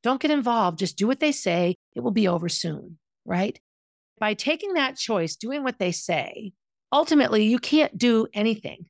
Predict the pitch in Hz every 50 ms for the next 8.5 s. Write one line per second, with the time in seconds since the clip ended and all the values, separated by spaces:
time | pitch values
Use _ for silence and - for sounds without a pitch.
0 | _ - 226 220 226 220 220 214 190 226 269 - 330 349 370 269 269 233 202 -
1 | 196 196 185 190 196 185 175 165 156 151 - - - 180 - _ _ _ _ _
2 | - 226 220 214 220 220 214 214 208 220 202 175 - 202 - - - - 277 285
3 | 330 330 320 220 - 254 - - 226 220 208 202 190 180 180 180 - 180 190 202
4 | 185 170 170 170 175 170 175 180 170 - 170 165 165 165 175 170 170 165 160 151
5 | 147 151 151 160 156 160 - - 196 - - - _ _ _ _ _ _ _ _
6 | - 233 - - 277 277 294 320 240 220 262 254 247 240 247 - - _ - 220
7 | 196 190 190 190 175 202 190 - 214 214 214 226 214 208 170 196 185 - 196 190
8 | 190 185 185 170 160 165 170 - -